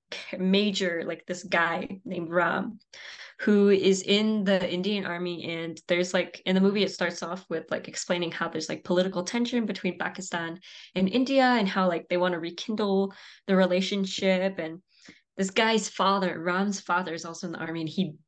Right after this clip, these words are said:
dies in, like, this ambush of some kind. And his dying wishes were that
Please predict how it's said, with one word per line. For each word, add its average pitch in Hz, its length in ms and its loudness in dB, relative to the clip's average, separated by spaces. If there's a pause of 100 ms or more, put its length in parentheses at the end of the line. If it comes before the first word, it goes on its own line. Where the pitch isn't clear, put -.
(140)
dies 185 480 4
in, 165 100 -4
like, 165 160 -8
this - 280 -6 (180)
ambush 185 520 2
of 170 120 -8
some 165 240 -4
kind. 180 420 -6 (640)
And 190 280 8
his 190 340 2
dying 202 460 2
wishes 170 540 -2
were 170 280 -4
that 165 300 -2